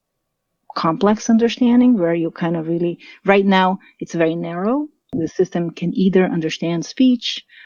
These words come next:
or it can trans-, like, there's a very sp-, it's very, very task specific. And you were getting to the point where we're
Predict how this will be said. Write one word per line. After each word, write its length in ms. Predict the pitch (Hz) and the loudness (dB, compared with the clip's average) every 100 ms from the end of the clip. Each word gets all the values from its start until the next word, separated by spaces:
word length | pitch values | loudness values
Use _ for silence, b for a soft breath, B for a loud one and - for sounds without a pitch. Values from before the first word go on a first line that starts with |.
| b - | b 0
or 220 | 180 185 | 2 4
it 180 | 175 - | 0 -2
can 280 | 170 170 | -2 -2
trans-, 280 | 165 165 160 - | -2 -6 -6 -4
like, 160 | 196 185 | -2 2
there's 200 | 180 214 | 4 2
a 60 | 214 | 2
very 260 | 196 226 226 | 4 4 2
sp-, 160 | - - | -4 -8
it's 220 | 185 175 | -8 -2
very, 260 | 208 220 214 | 2 2 2
very 340 | 180 190 180 | -2 -2 -4
task 440 | - 170 151 - - | -6 -10 -12 -12 -20
specific. 600 | - 247 269 254 311 320 _ _ _ _ _ _ _ | -18 -14 -14 -10 -10 -12 _ _ _ _ _ _ _
And 360 | 185 180 185 180 b b _ | -2 0 -2 -4 b b _
you 140 | 190 185 | -2 2
were 140 | 185 | 2
getting 320 | 170 190 233 | 2 0 0
to 100 | 214 | -2
the 80 | 185 | -6
point 260 | - 185 180 | -6 -4 -2
where 100 | |
we're 140 | 175 | -2